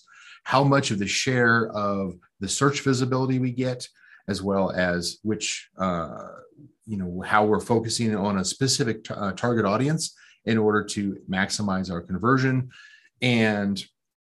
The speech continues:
when we get those aligned with our product listing, with our ad campaigns, whether it's product cam-, uh, targeting campaigns, category targeting campaigns, keyword targeting campaigns, um, or just kind of general, like the automatic campaigns, then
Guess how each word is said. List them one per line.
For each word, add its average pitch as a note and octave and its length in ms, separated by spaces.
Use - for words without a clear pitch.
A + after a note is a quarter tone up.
when C3 160
we B2+ 120
get B2+ 180
those C3+ 180
aligned A2 680
with G#2 120
our F#2+ 80
product A#2+ 400
listing, D#3 460
with A2 200
our F2+ 320
ad B2 240
campaigns, C3+ 720
whether F#2 180
it's - 160
product B2+ 460
cam-, B2+ 320
uh, A2+ 100
targeting A#2+ 400
campaigns, A#2 500
category C3 440
targeting B2+ 360
campaigns, A#2+ 540
keyword D3 400
targeting B2+ 440
campaigns, A#2 840
um, G#2 220
or G#2+ 200
just A2+ 160
kind A#2 160
of G2+ 80
general, G#2 560
like G2 380
the - 100
automatic G2 440
campaigns, F2+ 540
then A#2+ 800